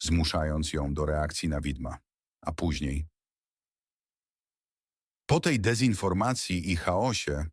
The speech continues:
następowały powtórne, precyzyjne uderzenia w ujawnione, odsłonięte cele,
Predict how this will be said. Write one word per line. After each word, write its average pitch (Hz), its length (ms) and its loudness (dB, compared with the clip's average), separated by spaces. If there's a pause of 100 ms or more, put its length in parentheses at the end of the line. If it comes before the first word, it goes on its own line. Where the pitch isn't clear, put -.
(240)
następowały 98 760 2
powtórne, 113 800 0 (200)
precyzyjne 95 680 2
uderzenia 90 600 0 (240)
w - 160 -10
ujawnione, 98 760 2
odsłonięte 80 600 0
cele, 76 420 0